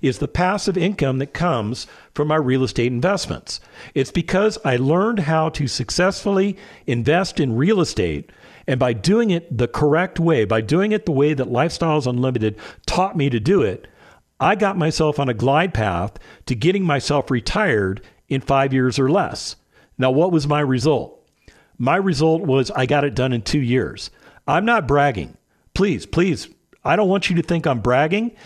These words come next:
and I don't want you to think that that's, that's a, that's a result for everybody, 'cause it's not. Not everybody can get it done in two years. Everybody is in a completely different situation in their life. Everybody has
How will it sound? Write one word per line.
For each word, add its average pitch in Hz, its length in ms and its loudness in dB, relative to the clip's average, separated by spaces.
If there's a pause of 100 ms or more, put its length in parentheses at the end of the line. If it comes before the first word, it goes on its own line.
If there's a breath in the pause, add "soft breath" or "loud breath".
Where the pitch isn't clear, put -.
(180 loud breath)
and 120 140 0
I 135 80 2
don't 160 100 0
want 175 220 0
you 156 80 0
to 160 60 2
think 165 340 -2
that 127 240 0
that's, 139 300 0
that's 135 360 0
a, 127 300 2 (240 loud breath)
that's 147 180 0
a 156 40 0
result 151 380 2
for 127 160 2
everybody, 117 520 0 (160)
'cause 131 200 -2
it's 117 140 -6
not. 127 460 -2 (320 soft breath)
Not 135 240 2
everybody 170 340 2
can 165 160 -2
get 151 140 2
it 151 100 -2
done 127 200 0
in 127 100 -4
two 139 140 0
years. 156 500 -2 (480 loud breath)
Everybody 170 880 2
is 123 160 0
in 123 100 0
a 113 60 0
completely 190 640 -2
different 165 500 -2
situation 139 640 0
in 117 120 -2
their 110 160 0
life. 104 360 -2 (320 loud breath)
Everybody 180 580 2
has 135 440 -2